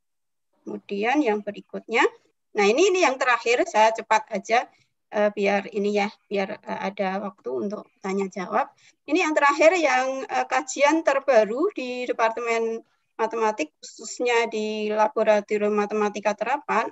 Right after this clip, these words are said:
adalah, eh, metode klasifikasi dalam biometrik. Biometrik itu adalah studi tentang karakteristik biologi yang dapat digunakan untuk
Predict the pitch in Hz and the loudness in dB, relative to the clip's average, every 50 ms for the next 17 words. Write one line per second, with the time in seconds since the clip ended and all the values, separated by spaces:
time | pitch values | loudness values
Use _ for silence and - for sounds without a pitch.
0 | - 226 208 196 - 202 202 226 - - - _ _ _ _ _ _ _ _ _ | -6 -6 -4 -4 -2 -2 -2 -2 -4 -4 -8 _ _ _ _ _ _ _ _ _
1 | _ _ - 214 208 202 202 202 208 214 226 226 226 - - 233 226 233 226 - | _ _ -4 -2 -2 0 -2 -2 -2 -2 -4 -4 -6 -6 -6 -6 -6 -4 0 0
2 | 277 302 302 294 - - - - - 233 - 240 220 - 226 220 - 294 302 226 | 0 0 0 -2 -4 -4 -4 -6 -12 -12 -12 -12 -6 -6 -6 -4 -4 -4 0 0
3 | 208 208 208 202 202 220 208 196 196 190 190 - - - 190 - _ _ _ _ | 2 2 2 -2 -2 -2 -2 -2 -2 -4 -6 -8 -8 -10 -10 -10 _ _ _ _
4 | _ _ _ _ _ _ _ _ _ _ 226 220 220 214 208 214 277 330 330 - | _ _ _ _ _ _ _ _ _ _ -2 2 2 2 2 2 0 0 0 -2
5 | 262 - 294 294 262 220 208 208 - - - 226 202 269 302 277 247 233 226 220 | -4 -2 -2 0 2 2 2 2 0 -6 -8 -6 -2 -2 -2 -2 -2 -2 0 0
6 | 214 220 202 262 214 202 208 208 _ - 196 208 202 - 226 220 _ 214 214 214 | 0 0 -2 -4 -4 -4 -4 -4 _ -8 -8 -8 -8 -8 -12 -10 _ -6 -4 -4
7 | 214 196 190 196 202 - 247 285 311 339 - _ _ _ _ _ _ _ 240 262 | -2 -4 -4 -6 -8 -8 -6 -6 -6 -6 -8 _ _ _ _ _ _ _ -4 -4
8 | 277 302 240 214 208 247 254 254 - 240 - - 214 208 202 196 196 226 254 - | -2 0 0 0 2 2 0 0 -2 -10 -6 -4 -4 -2 -2 -2 -4 -4 -6 -4
9 | - - 214 208 220 233 247 - | -6 -6 -6 -4 -4 -6 -6 -6